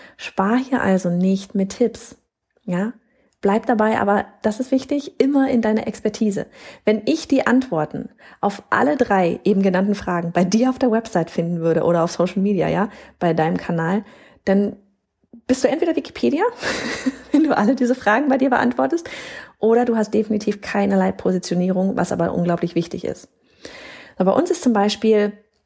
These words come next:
eine immer wiederkehrende Frage und Herausforderung so dieses, ja, welches Maß an kostenlosen Content das Richtige ist. Und um ehrlich zu sein, auch wir haben dafür jetzt nicht so diese,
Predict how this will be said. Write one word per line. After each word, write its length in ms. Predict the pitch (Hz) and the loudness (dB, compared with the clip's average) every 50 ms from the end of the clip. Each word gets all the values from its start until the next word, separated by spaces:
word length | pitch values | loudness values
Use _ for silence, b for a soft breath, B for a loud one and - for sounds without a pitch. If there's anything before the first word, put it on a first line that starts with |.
| _ _ _ _ _ _ _ - - - | _ _ _ _ _ _ _ -14 -6 0
eine 220 | - 208 202 - | 2 2 2 2
immer 220 | - 294 320 311 262 | 0 0 0 2 2
wiederkehrende 720 | 240 233 233 - - 233 233 220 214 208 202 202 202 - - | 2 2 0 0 2 2 2 4 4 2 2 2 0 -2 -4
Frage 440 | - - - - 196 202 220 208 | -6 -6 -4 -4 -2 -2 -2 0
und 180 | 185 180 185 - | 0 0 0 0
Herausforderung 640 | 180 175 175 - 262 - - - 196 196 196 208 196 | 2 2 2 2 2 -2 0 0 2 2 2 2 0
so 80 | 202 | 0
dieses, 300 | 190 202 190 190 190 - | 0 0 0 0 0 -2
ja, 100 | - 185 190 | -4 -2 0
welches 400 | - 190 226 226 262 247 - - | 2 2 2 2 0 -4 0 0
Maß 460 | 190 190 196 202 202 202 - - - | 0 2 2 2 0 -2 -4 -6 -4
an 80 | 185 175 | -6 -4
kostenlosen 580 | - - 226 220 - - 208 196 196 190 185 | -2 -4 -4 -4 -2 0 2 2 2 2 0
Content 540 | - - - 254 269 269 - 196 202 202 202 B B B B B B | -2 0 2 2 2 2 2 0 -2 -2 -4 B B B B B B
das 240 | B 196 190 - 185 | B -4 0 2 2
Richtige 420 | 233 269 269 - - 202 190 170 - | 2 2 0 0 -4 -2 -2 0 0
ist. 400 | - 190 254 285 - - - b b b b b b | 2 2 0 0 -2 -12 -18 b b b b b b
Und 80 | - 190 | -2 0
um 100 | 185 - | 0 0
ehrlich 280 | - 214 233 247 240 | 0 2 0 0 0
zu 120 | - - 220 | -2 -4 0
sein, 320 | 220 214 220 226 226 - | 0 2 2 2 0 0
auch 140 | - 185 180 | -2 -2 0
wir 140 | 196 202 196 | 2 2 2
haben 200 | 196 196 196 196 | 2 2 2 2
dafür 280 | 190 190 - - 208 | 0 0 0 0 0
jetzt 200 | 208 196 196 196 | 2 0 0 -2
nicht 140 | - 214 208 | -2 -4 -2
so 80 | - 196 | -2 -2
diese, 280 | 190 196 190 202 190 | 0 0 -2 -2 -4